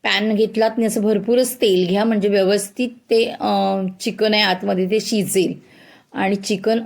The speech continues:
छान शिजलेलं आणि चवीला पण खूपच अफलातून टेस्टी झालेलं. तर तुम्ही माझ्या पद्धतीने एकदा करा आणि मुलांना नक्की द्या. बघा, मुलंच स्वतःच सांगतील की किती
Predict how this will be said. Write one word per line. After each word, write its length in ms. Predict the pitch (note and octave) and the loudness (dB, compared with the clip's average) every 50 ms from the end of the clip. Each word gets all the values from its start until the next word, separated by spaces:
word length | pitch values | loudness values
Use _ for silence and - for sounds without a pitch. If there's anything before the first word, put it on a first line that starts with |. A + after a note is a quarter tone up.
| - - - | -8 -14 -12
छान 300 | - - G#3+ G#3 G#3+ A#3 A3+ | -8 -6 -2 -2 0 0 0
शिजलेलं 760 | - - A#3+ A3 F#3 E3+ F3+ F#3+ A3+ A3+ A3 G3 G3+ A3+ C4+ C4 - - - - _ - | 0 0 0 0 0 0 2 4 4 4 4 4 2 2 0 -2 -6 -16 -20 -20 _ -4
आणि 180 | - G3 G3+ | -2 0 0
चवीला 540 | G3+ G3+ - A#3+ G#3+ G3 G#3 A3+ A3 A3+ A3+ | 0 0 2 2 2 2 2 2 2 2 2
पण 180 | A3+ A#3+ B3 A#3+ A#3 - | 2 2 -2 -2 -4 -6
खूपच 680 | - - A#3 A#3 G#3 - - C4 C4 C4 - - - - - | -4 -2 -2 -2 -2 0 0 0 0 0 -2 -10 -8 -2 -2
अफलातून 760 | G#3 - - - B3 A#3+ A#3 A#3+ A#3+ A#3+ A#3+ C4+ C4+ C4 A#3+ | 0 0 0 0 0 2 2 2 2 2 0 2 2 2 2
टेस्टी 440 | B3 G#3 G#3 G3+ - - - A3+ G#3 | 2 0 0 -2 -4 -4 -2 0 2
झालेलं. 460 | G3 G#3+ F#3 E3+ E3+ E3 E3 E3 E3 E3 - - - - _ - | 2 2 2 2 2 2 2 0 -2 -4 -8 -20 -20 -14 _ -4
तर 80 | F#3+ | -4
तुम्ही 440 | F#3 F#3+ A3+ G#3+ A3 A3+ A#3+ B3 - - - G#3 G3+ | -2 0 0 2 2 2 0 0 -2 -4 -4 -4 -2
माझ्या 320 | G3 F#3+ F#3 F#3 G#3 A#3 | 0 0 2 2 2 0
पद्धतीने 680 | A3+ A3+ A#3 G#3 F#3+ F3+ A3+ A3 A3+ A3+ A3 A3 A3+ | 2 0 0 0 2 0 0 0 0 0 0 0 0
एकदा 240 | G#3+ F#3+ F3 A#3 A#3 | 0 0 0 0 0
करा 320 | A3+ A3+ A#3+ A#3 A3 G#3 | 0 2 0 2 2 2
आणि 220 | A3 A3+ A3 A3 A3 | 2 2 2 2 2
मुलांना 540 | G#3 G#3 G3+ G3+ G#3 G#3+ A3 A3 A3 A3+ A#3 | 2 2 2 2 2 2 2 2 2 2 2
नक्की 520 | A3 G#3+ G#3+ G#3 G#3+ - - - C4 C4+ | 2 2 0 -2 -2 -6 -8 -4 -2 0
द्या. 240 | G#3+ G#3+ A3+ A3+ A#3+ A#3+ - - - _ - | 2 2 2 0 -2 -4 -10 -20 -20 _ -2
बघा, 220 | F#3+ A3+ A#3 B3+ B3 | 0 2 4 4 4
मुलंच 500 | A#3+ A#3 A#3 A#3 A3+ A#3+ C4 B3 B3 - | 4 4 4 4 4 4 2 2 0 0
स्वतःच 420 | C4+ B3 - - C4 C4+ C4 - | 0 0 2 2 0 0 0 0
सांगतील 380 | C#4+ A3 G#3 G3+ G#3 A3+ G#3+ F#3+ G#3+ | 0 0 0 0 -2 -2 -4 -2 -4
की 60 | A#3 | -6
किती 360 | A3 - A#3 A3 - B3 A#3+ | -4 -4 -4 -4 -2 -4 -4